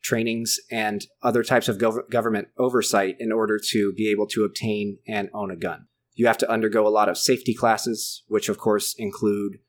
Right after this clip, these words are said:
maintenance and loading and unloading and, um,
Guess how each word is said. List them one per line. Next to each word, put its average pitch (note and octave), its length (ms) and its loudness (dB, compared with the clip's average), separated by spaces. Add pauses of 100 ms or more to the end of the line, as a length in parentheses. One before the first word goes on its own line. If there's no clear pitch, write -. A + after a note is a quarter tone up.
(400)
maintenance G#2+ 760 -2 (100)
and G2 420 -4 (220)
loading A2 360 2
and G#2 100 0
unloading G2+ 640 -2 (120)
and, F#2+ 440 -6 (520)
um, G2 300 -2